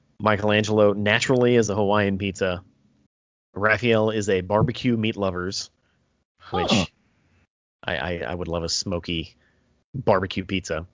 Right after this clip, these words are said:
Speaker 1: Uh, and Splinter is the Super Supreme.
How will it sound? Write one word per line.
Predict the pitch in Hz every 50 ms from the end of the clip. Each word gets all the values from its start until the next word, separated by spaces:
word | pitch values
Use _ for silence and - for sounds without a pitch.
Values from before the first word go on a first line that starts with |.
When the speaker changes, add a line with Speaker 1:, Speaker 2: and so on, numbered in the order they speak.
| _ _ _ _ _ _ _ _ _ _ _ - - - _ _ _ _ -
Speaker 1:
Uh, | 92 92 87 85 80 82 -
and | 95 95 -
Splinter | - - - 151 190 208 - 147 127 120 123 123
is | - - 117 113 104 104 104
the | 113 107 101 101 87
Super | - - - 147 - - 156 151 151 151 147
Supreme. | - - 113 - - 143 139 135 120 104 85 76 73